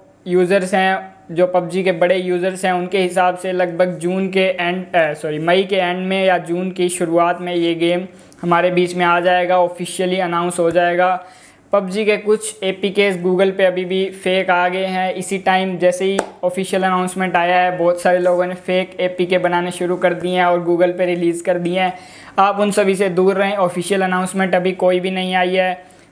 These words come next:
पबजी की जो official site है वो आ चुकी है, battlegrounds mobile india dot com के नाम से आप चेक कर सकते हैं। वहाँ पर पबजी कुछ क्लिप्स हैं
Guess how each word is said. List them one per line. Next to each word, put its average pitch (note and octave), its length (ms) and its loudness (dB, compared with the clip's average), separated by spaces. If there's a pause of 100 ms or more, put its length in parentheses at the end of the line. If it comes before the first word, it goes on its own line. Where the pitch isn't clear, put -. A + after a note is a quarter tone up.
(100)
पबजी F#3 320 0
की F#3+ 120 -2
जो F#3 140 2
official F#3+ 520 -2 (320)
site F#3+ 440 0
है F#3+ 100 4
वो F3+ 200 2
आ F#3 180 2
चुकी F3 340 -6
है, F3+ 240 0
battlegrounds F3+ 840 0
mobile F3 360 0 (120)
india F#3 400 0 (420)
dot F3 200 4 (140)
com F3 220 -4
के F#3+ 60 0
नाम F#3 240 0
से F#3+ 100 0
आप F3+ 220 2
चेक F3+ 200 -4
कर F3+ 100 0
सकते F3+ 340 -2
हैं। F#3 80 2
वहाँ E3 300 0
पर F#3 80 4
पबजी F3 380 -2
कुछ F3+ 240 -6
क्लिप्स F#3 440 0
हैं F#3 280 -2